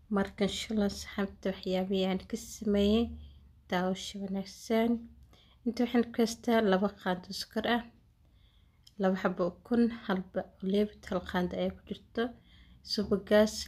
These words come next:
s-, ee, sisin, saliid, bur, biyo, cusbo. Intaas waaye.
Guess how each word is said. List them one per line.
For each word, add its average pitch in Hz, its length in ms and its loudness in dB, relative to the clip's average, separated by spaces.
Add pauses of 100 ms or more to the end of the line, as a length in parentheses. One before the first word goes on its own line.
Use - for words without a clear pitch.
(140)
s-, - 240 -6
ee, 190 160 2
sisin, - 520 0
saliid, 208 560 2 (240)
bur, 214 240 0 (560)
biyo, 214 400 4 (180)
cusbo. - 480 -6 (840)
Intaas 208 380 0
waaye. 202 300 4